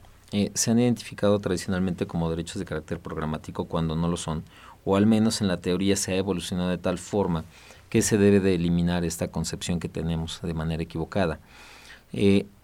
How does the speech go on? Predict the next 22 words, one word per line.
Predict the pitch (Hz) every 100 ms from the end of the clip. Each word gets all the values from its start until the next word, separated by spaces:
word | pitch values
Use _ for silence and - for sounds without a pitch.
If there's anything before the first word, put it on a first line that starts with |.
| -
¿esto | 123 110 131 131
a | 113
qué | -
atiende | 107 101 104 101 87
finalmente? | - 92 92 92 92 90 92
A | 82 -
que | 98
nosotros | 98 - 113 117 120
a | 110
través | 92 92 95 98
de | 104 101 -
diversos | 98 101 101 113
mecanismos | 101 95 85 87 95 95
legales | 87 123 104
podemos | - 90 90 92 -
hacer | - -
exigible | 87 - 85 101 104
el | 101
cumplimiento | - 82 85 85 82 92
de |
los | 82 85
desca | 90 101 101 -